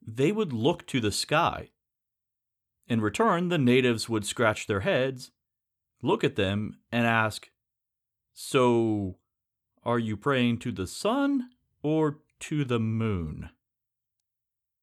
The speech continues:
I just want to take a moment to make it very clear that the indigenous Americans were not ignorant. They didn't actually think the Puritans were worshiping the sun or the moon.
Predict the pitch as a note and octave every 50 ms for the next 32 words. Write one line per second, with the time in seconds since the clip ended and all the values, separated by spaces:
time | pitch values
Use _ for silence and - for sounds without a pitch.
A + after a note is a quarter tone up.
0 | _ _ _ _ _ _ _ - - G#3+ G#3 E3+ C3 C3 A#2 G#2+ F#2+ - B2 A2+
1 | G2+ G#2 F#2+ F#2 F#2 F#2+ G#2+ C3 D3 C#3+ - B2 B2 B2 A#2+ C3 - - D3 D#3
2 | F#3 F3 C#3+ A#2 G2+ - - G2+ F#2 F2+ F2+ F#2+ G2+ G#2+ - - - G#2 G2+ G2
3 | F#2+ - - _ _ - B2 A#2 B2+ B2+ B2+ - - D#3 D3+ D3 A3+ B3+ B3 A#3
4 | F3+ D3 A#2+ - G#2+ G2 F#2+ F#2 F#2 F#2 G2 - B2 A#2 A#2 - C3+ C#3+ C#3+ C#3
5 | B2 - - - G2+ F#2 D#2 D#2+ D2+ C#2+ D2+ F2 A2+ B3 - _ _ _ _ _
6 | _ _ _ _ _ _ - D3+ F3+ G3+ A3+ F3 - - - C3 C#3 C3+ - -
7 | - B2+ A2+ F#2+ F#2 - - - C#3 G#2 F#2+ E2+ - - D#2+ - - C3+ C3 A#2
8 | G2+ - A2 G#2 G2+ G2+ G2 G#2 G#2+ G#2 G2 G2 A2+ A#2 A#2+ A#2 - G#2 G2+ G2+
9 | G2 F#2 F2+ F2+ F2 - - - F#2+ F2+ E2+ D#2+ D2+ - E2+ E2 E2+ E2+ F#2+ B2+
10 | D#3 B2 E2 D2+ - -